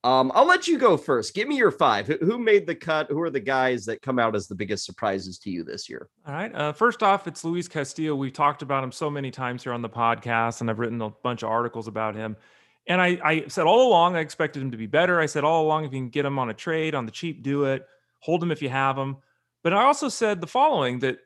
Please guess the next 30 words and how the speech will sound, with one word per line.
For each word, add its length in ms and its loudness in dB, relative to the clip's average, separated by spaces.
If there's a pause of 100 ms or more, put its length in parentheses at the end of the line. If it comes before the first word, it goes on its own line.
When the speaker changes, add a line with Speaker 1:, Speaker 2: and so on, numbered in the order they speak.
(120)
Speaker 2:
even 220 -4
though 80 2
I 60 4
expect 320 -4
him 100 -4
to 60 -10
be 100 -4
better, 340 2
I 120 2
can't 240 -2
expect 400 -4
him 180 -4
to 140 -10
get 180 -4
back 240 2
to 80 -10
his 80 -8
previous 400 -8
levels 360 -2
because, 380 -6
A, 220 0
he 100 -6
looks 280 -6
like 100 -8
a 60 -12
mess 320 -2
right 160 -6
now, 260 -6
and 220 -6
B, 480 -4